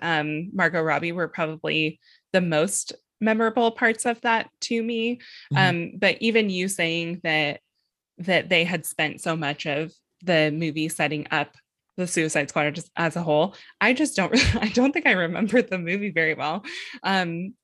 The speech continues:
Speaker 1: so anyways, that makes a lot of sense in setting up this movie.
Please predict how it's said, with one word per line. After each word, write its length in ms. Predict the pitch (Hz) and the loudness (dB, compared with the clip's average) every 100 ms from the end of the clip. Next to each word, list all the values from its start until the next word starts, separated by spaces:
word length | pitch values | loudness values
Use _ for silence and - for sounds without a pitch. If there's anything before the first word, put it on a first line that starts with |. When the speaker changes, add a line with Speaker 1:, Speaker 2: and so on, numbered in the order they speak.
| - | -4
Speaker 1:
so 100 | 254 | 0
anyways, 320 | 208 135 160 - | 0 0 -4 -2
that 140 | 214 | 0
makes 180 | 208 202 | 0 -2
a 60 | 208 | -2
lot 180 | 160 | -2
of 100 | 170 | -2
sense 400 | 170 156 151 180 - - - - | -6 -4 -4 -10 -18 -20 -18 -4
in 280 | 180 165 156 | 0 0 -2
setting 320 | 175 147 156 | -2 -2 -2
up 180 | 131 - _ _ _ | -4 -6 _ _ _
this 200 | 127 143 - | -4 -4 -6
movie. 400 | 107 - 202 | -8 -4 -6